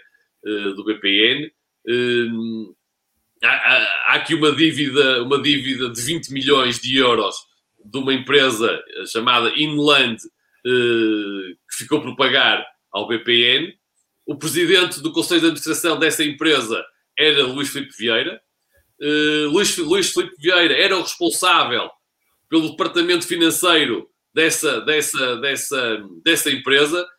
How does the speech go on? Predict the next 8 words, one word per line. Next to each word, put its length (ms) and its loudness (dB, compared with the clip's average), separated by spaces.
eh, 720 4
empresa 380 2
que 320 -10
ficou 260 0
a 40 -6
dever 220 2
vinte 320 -8
milhões, 680 -2